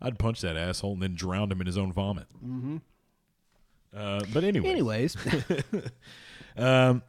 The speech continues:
Speaker 1: Chargers and the Falcons. Of course, Chargers won.
Speaker 2: Barely, man. That
Speaker 1: Yeah,
Speaker 2: was, uh,
Speaker 1: Mariota, Mariota's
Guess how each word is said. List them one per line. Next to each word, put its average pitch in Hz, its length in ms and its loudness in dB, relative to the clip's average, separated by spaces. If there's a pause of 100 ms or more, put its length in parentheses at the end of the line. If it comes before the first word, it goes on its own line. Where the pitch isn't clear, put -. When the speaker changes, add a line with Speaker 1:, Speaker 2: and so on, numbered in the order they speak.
(540)
Speaker 1:
Chargers 156 420 8
and 135 80 0
the 110 60 2
Falcons. 117 640 2
Of - 180 -12
course, 113 320 4
Chargers 92 480 0
won. 92 280 -4 (760)
Speaker 2:
Barely, 156 320 10
man. 123 240 4
That 180 160 6
Speaker 1:
Yeah, 190 160 12
Speaker 2:
was, 185 80 10
uh, 165 100 10
Speaker 1:
Mariota, 190 460 10 (120)
Mariota's 175 800 8